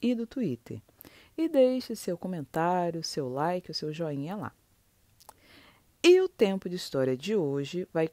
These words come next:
continuar a tratar do nazifascismo, mais especificamente do fascismo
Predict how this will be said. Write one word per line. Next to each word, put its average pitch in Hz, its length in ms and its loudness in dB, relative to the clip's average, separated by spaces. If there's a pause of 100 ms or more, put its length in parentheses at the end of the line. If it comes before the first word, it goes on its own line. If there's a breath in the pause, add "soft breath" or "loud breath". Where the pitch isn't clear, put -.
continuar 254 840 -2
a - 20 -4
tratar 175 540 0
do 185 320 -4 (100)
nazifascismo, 196 1800 -4 (800 soft breath)
mais 254 480 4
especificamente 202 960 -4
do 180 320 0
fascismo 214 1000 -2